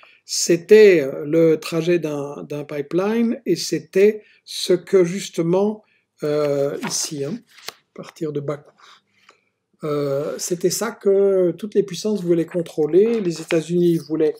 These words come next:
retirer ça à la Russie et, euh, d'autres pays se lançaient. Et maintenant, on a, euh, la Turquie qui essaye d'échapper à ses problèmes, euh, sociaux et à sa contestation intérieure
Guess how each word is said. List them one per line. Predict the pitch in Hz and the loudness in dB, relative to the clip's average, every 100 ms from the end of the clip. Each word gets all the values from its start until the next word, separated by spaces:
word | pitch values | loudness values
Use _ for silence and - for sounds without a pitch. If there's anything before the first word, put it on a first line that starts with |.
| _ _ | _ _
retirer | 143 226 233 214 190 175 | 0 0 2 0 0 0
ça | - 190 190 - | -2 -4 -6 -8
à | - 165 147 139 | -8 -6 -4 -6
la | 139 | -8
Russie | 135 139 - 202 233 - _ - - - | -10 -12 -4 -2 -2 -6 _ -20 -20 -10
et, | 151 147 143 | -4 -2 -2
euh, | 135 127 | -4 -6
d'autres | 123 185 190 | 0 0 2
pays | 175 175 180 | 0 0 -2
se | - | -4
lançaient. | 160 170 170 - | -4 -6 -8 -4
Et | 202 | -2
maintenant, | 190 190 226 254 269 - - - - _ - | -2 -2 0 -2 -4 -12 -20 -20 -20 _ 0
on | 175 175 185 | 2 2 2
a, | 208 214 214 226 294 | 0 0 0 -2 -2
euh, | 151 147 | -2 0
la | 147 160 | 0 -2
Turquie | 277 - - 214 - | -4 -4 -2 -2 -4
qui | - | -10
essaye | 151 - 170 | -8 -4 -4
d'échapper | 156 175 - 175 - 196 - | -4 -4 -6 -4 0 0 0
à | 220 156 | -6 -10
ses | - - 160 | -8 -6 -8
problèmes, | 147 - 165 165 175 170 147 | -8 -8 -2 -2 0 -2 -6
euh, | - - 190 180 | -10 -12 -14 -14
sociaux | - 185 - - 180 165 | -10 -10 -8 -6 -6 -6
et | 156 | -6
à | 156 | -8
sa | - 147 | -12 -12
contestation | 180 170 156 - 156 - 175 | -12 -10 -10 -10 -8 -8 -10
intérieure | 147 151 139 160 190 214 | -10 -12 -10 -8 -6 -6